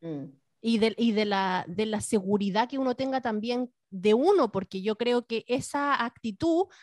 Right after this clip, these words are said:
Speaker 2: a ti te hace también sentirte segura de lo que tú eres y de lo que tú estás haciendo para la otra persona. Entonces, como estás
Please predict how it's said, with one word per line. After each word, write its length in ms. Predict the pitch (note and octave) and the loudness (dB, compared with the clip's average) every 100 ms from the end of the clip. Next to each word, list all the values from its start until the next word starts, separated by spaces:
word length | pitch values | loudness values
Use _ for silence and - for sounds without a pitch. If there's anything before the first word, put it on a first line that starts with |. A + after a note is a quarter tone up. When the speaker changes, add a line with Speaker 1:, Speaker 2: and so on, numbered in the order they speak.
| _ | _
Speaker 2:
a 120 | G3 G3+ | -6 -4
ti 120 | A#3 | -2
te 140 | B3+ | 0
hace 200 | B3 C4+ | 0 -2
también 360 | A#3 A3+ A#3+ B3 | -2 -2 -2 -2
sentirte 500 | A#3+ G#3 B3 - C4 | -2 -4 -8 -6 -6
segura 420 | A#3+ G#3 A#3 B3+ | -4 -4 0 0
de 100 | A#3+ | 0
lo 120 | G#3+ | -2
que 140 | G3 F3+ | -2 -2
tú 260 | A#3 A#3 | 0 2
eres 500 | D4 F4+ B3+ A4 - _ _ _ | 2 2 -4 -4 -14 _ _ _
y 140 | A3+ | 0
de 100 | A3 | 2
lo 100 | A3 | 2
que 100 | G#3 | 0
tú 160 | G#3 B3+ | 2 2
estás 340 | C4 - A3 - | 0 -2 -6 -6
haciendo 320 | D#4 F4+ F#4 | -2 0 4
para 140 | F4 | 4
la 100 | F4 | 2
otra 160 | F4+ F#4 | 0 0
persona. 540 | F4+ - A#4 F#4+ G3 _ _ - | -4 0 0 2 0 _ _ -10
Entonces, 280 | A3+ - D#4 | -4 -4 -2
como 200 | C4+ B3 | -2 -4
estás 240 | - | -6